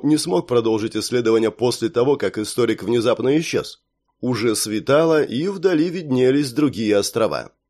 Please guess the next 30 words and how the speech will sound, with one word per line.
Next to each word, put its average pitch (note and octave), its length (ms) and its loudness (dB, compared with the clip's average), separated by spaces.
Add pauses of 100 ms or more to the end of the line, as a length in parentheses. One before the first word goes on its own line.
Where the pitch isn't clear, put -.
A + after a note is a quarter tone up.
(380)
Ирисана F#3 680 2
посмотрела C3+ 800 2
на A#2 180 2
ничком A#2 460 0
лежавшего A#2+ 640 0
на B2+ 160 0
песке A#2 400 -2
старика. G#2+ 640 -4 (320)
"Неплохо F#3 500 0
бы G#3 120 0
подлечить E3 520 -2
это A#2 200 0
тело, G#2 560 0
он B2+ 180 2
нам C#3 160 2
здесь B2 300 -4
ещё C3 260 0
пригодится". C3+ 760 -2 (380)
Судя G3 360 0
по G3+ 200 2
ауре, E3 380 4
ему C3+ 260 2
жить E3+ 220 0
у D#3 60 -2
церковников C#3 680 0
оставалось C3 560 2
не D3 80 0
так C3 220 0
уж C#3+ 140 -4
много. D#3 420 0